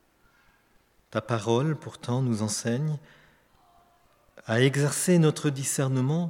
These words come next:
pour reconnaître les enseignements à la qualité de leurs fruits. Donne-nous, Seigneur, d'aligner nos vies sur ta parole.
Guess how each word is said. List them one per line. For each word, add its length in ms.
pour 140
reconnaître 720
les 220
enseignements 840
à 60
la 140
qualité 640
de 100
leurs 180
fruits. 360
Donne-nous, 640
Seigneur, 680
d'aligner 560
nos 160
vies 200
sur 220
ta 120
parole. 360